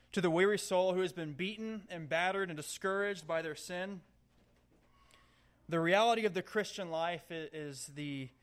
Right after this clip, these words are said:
uh, already and not yet. You guys have probably heard that numerous times. It's a bit of, of a cliche, but it's true, the already and not yet. Uh, it is already true. It is an objective fact that all who look to Christ with faith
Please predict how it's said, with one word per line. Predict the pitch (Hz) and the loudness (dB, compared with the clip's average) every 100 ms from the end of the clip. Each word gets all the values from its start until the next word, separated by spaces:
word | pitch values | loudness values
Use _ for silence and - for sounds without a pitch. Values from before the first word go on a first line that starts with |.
| _ _ _ - | _ _ _ -10
uh, | 147 - | -8 0
already | 156 196 170 170 185 190 | 4 4 4 2 2 -4
and | 156 | -4
not | 151 156 143 | -4 -4 -6
yet. | 143 139 | -8 -8
You | |
guys | 139 143 | -8 -10
have | 139 | -10
probably | - 139 135 | -10 -8 -8
heard | 156 139 | -8 -4
that | 143 147 151 | -4 -4 -6
numerous | 143 131 - | -8 -10 -8
times. | 147 147 | -6 -6
It's | 139 | -8
a | |
bit | 131 143 | -8 -8
of, | 135 | -8
of | 151 131 | -10 -10
a | 139 | -12
cliche, | - 143 - 170 165 147 147 | -8 -6 -2 0 0 0 -2
but | 143 | -8
it's | 131 | -10
true, | - 185 156 | -10 -8 -6
the | 143 147 | -8 -2
already | 156 156 151 160 160 151 | -2 0 0 0 -2 -4
and | 151 | -4
not | 147 151 151 147 | -2 -2 -2 -2
yet. | 170 156 - _ _ _ _ _ _ _ _ | 0 0 -2 _ _ _ _ _ _ _ _
Uh, | 151 - - | -16 -14 -4
it | 190 | 2
is | 220 190 | 2 2
already | 196 208 180 208 247 208 | 2 2 2 0 -2 -6
true. | - 147 135 151 | -10 -10 -8 -6
It | 180 | -4
is | 170 | -4
an | 175 | -2
objective | 160 135 185 226 - 247 254 - - | -2 0 0 0 -2 -6 -6 -10 -8
fact | - 180 175 170 | 0 2 2 -2
that | 156 | -4
all | 170 196 202 | -2 -2 -2
who | |
look | 208 196 | -2 -4
to | 202 | -6
Christ | - 185 170 - | -8 -4 -4 -6
with | 175 | -14
faith | - 156 160 | -8 -6 -8